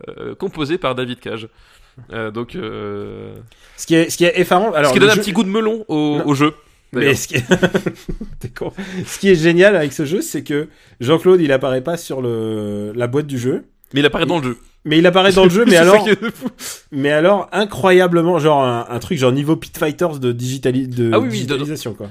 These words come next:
Speaker 1: dans, dans, dans, dans la catégorie, euh, rigidité des animations, ça se pose là, quoi.
Speaker 2: C'est pas rigide, il est super souple, mais par contre, il est pas maniable.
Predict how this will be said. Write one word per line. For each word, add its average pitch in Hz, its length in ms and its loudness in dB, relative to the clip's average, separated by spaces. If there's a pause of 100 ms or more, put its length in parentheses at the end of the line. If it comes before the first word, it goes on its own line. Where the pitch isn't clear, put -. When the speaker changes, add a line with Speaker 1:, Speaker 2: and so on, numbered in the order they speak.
(160)
Speaker 1:
dans, 131 140 -6
dans, 139 180 -4
dans, 135 140 -6
dans 139 100 -4
la 143 80 -2
catégorie, 151 540 -6
euh, 117 800 -8
rigidité 147 500 -6
des 135 180 -4
animations, 139 520 -6
ça 135 160 -8
se - 80 -16
pose 151 260 -8
là, 120 140 -8
quoi. 113 180 -18 (460)
Speaker 2:
C'est 208 220 -6
pas 294 120 2
rigide, 180 440 -2
il 120 100 -6
est 127 40 -2
super 233 440 -4
souple, 247 320 -8
mais 143 120 -4
par 151 160 -4
contre, - 200 -12
il 135 80 -4
est 127 40 -4
pas 160 140 0
maniable. 107 460 -6